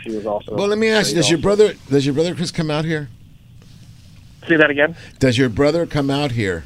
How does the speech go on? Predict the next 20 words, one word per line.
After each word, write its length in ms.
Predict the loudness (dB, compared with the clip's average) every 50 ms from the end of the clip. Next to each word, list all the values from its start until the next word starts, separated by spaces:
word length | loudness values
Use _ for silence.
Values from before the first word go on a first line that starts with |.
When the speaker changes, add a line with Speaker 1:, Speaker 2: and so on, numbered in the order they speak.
| -10 -6
Speaker 2:
I 80 | -4 -2
know 140 | -2 0 0
he's, 320 | 0 0 -2 -4 -4 -4
uh, 200 | -4 -2 -2 -2 -4
in 80 | -4
Montana, 520 | -4 -6 -6 -6 -6 -4 -4 -4 -4 -4 -6
right? 200 | -6 -6 -8 -10 -14 -20 -20 -20 -20 -20 -20 -20 -20 -20 -20 -20 -20 -20 -20 -20 -20 -20 -20 -10 -4
Speaker 1:
Yeah, 220 | -2 -2 -2 -2
he's 160 | -4 -8 -6
living 180 | -6 -6 -6 -6
in 60 | -8
Montana. 420 | -10 -10 -12 -14 -14 -14 -14 -12 -6
Um, 260 | -2 0 0 0 0
he 120 | 0 0 0
is. 160 | 0 -2 -4
He's 100 | -6 -12
coming 240 | -14 -12 -10 -8 -6
out 140 | -6 -8 -8
next 180 | -10 -12 -12 -14
week. 220 | -16 -16 -16